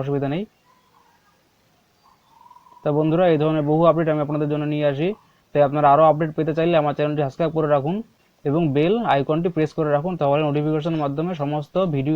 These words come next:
আপনারা খুব তাড়াতাড়ি দেখতে পারবেন এবং সমস্ত তথ্য খুব তাড়াতাড়ি জানতে পারবেন। এই ভিডিওটি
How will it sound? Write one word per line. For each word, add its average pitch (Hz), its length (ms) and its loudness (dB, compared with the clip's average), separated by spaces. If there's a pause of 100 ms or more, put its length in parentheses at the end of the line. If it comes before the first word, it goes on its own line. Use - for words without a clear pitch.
আপনারা 147 280 -2 (640)
খুব 156 180 -4
তাড়াতাড়ি 147 420 2
দেখতে 147 240 -4
পারবেন 151 280 2
এবং 139 180 -2
সমস্ত 147 220 -4 (100)
তথ্য 139 160 -4 (100)
খুব 160 140 -2
তাড়াতাড়ি 143 260 2
জানতে 139 240 -2
পারবেন। 123 220 -2 (960)
এই 170 140 4
ভিডিওটি 160 240 2